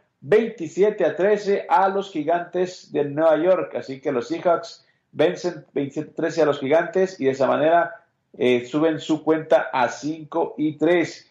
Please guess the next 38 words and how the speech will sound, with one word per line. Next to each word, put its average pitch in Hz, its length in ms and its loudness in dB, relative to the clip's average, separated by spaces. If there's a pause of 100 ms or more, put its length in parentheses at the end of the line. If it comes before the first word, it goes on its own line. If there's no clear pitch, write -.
(160)
mientras 123 540 2
que 120 120 -2
los 117 260 -4
Bills 156 180 2
de 151 80 4
Buffalo 180 720 2 (160)
vencieron 127 600 -4
veintisiete 143 840 0
diecisiete 175 960 -2
a 170 220 4
los 170 260 -4
Empacadores 151 600 0
de 131 80 -4
Green 151 220 -6
Bay, 156 200 0
que 117 120 -6
no 120 120 -2
han 135 120 -4
tenido 135 360 -2
una 143 260 0
buena 131 280 0
temporada. 127 400 2
Los 120 180 -2
Bills 151 360 -4 (300)
tienen 135 260 -2
marca 143 320 4
de 143 60 4
seis 139 320 -4
y 131 80 -4
uno 165 220 -2
y 127 60 -4
siguen 139 320 -4
también 127 340 -2
consolidándose 123 640 -2
como 117 140 -4
un 117 60 0
equipo 131 380 -4
candidato 135 760 0